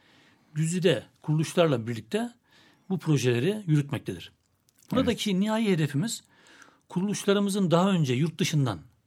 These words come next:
Speaker 1: temin etmek durumunda olduğu kritik parçalarının malzeme dahil tüm evrelerini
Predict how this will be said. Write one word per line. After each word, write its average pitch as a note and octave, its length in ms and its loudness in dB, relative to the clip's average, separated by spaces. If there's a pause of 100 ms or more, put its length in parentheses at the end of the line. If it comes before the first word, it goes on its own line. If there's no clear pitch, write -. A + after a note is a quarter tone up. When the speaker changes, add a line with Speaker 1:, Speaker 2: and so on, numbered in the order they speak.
Speaker 1:
temin F3 280 0
etmek E3+ 320 -2
durumunda D3 380 2
olduğu B2+ 460 -2 (640)
kritik G3+ 420 -2
parçalarının C#3+ 640 2 (140)
malzeme C#3+ 460 4
dahil C3 300 2 (640)
tüm C#4+ 240 2
evrelerini F3 640 2